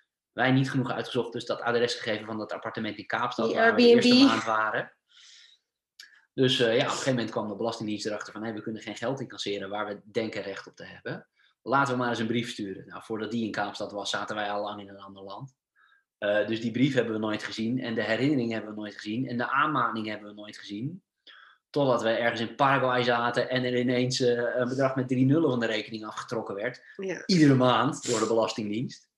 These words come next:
Speaker 1: Ja, en dan probeer je online en, en met een telefoontje zonder twee uur in de wacht te hangen naar Nederland te achterhalen wat er gebeurt. Nou, dat schoot niet op. Dus toen wij eenmaal thuis waren in Nederland, heb ik mijn oude accountant gebeld en gezegd, "Hey, we moeten die aangifte over tweeduizend zeventien even definitief maken."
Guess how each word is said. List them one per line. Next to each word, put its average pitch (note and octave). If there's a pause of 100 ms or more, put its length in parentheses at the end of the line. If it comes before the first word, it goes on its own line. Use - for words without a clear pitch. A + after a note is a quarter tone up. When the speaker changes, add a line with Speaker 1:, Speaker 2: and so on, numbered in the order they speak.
(540)
Speaker 1:
Ja, G2+
en G2
dan G#2
probeer A2
je G2+ (240)
online G2
en, F#2
en G2+
met G#2
een G#2
telefoontje G2+
zonder G#2+
twee G#2
uur G2+
in G2+
de G2
wacht G#2
te G2+
hangen G#2
naar G2
Nederland G2
te -
achterhalen G2+
wat G2
er -
gebeurt. G#2+
Nou, -
dat F#2
schoot G2
niet F#2+
op. - (800)
Dus A2
toen B2+
wij A#2+
eenmaal A#2
thuis A#2
waren G#2+
in G#2+
Nederland, G#2
heb G#2
ik G2+
mijn G2+
oude G#2
accountant G2+
gebeld G2+
en G2
gezegd, -
"Hey, C3+
we C3
moeten C#3
die A2+
aangifte A#2+
over A2
tweeduizend A2
zeventien B2
even G#2+
definitief A2
maken." G2+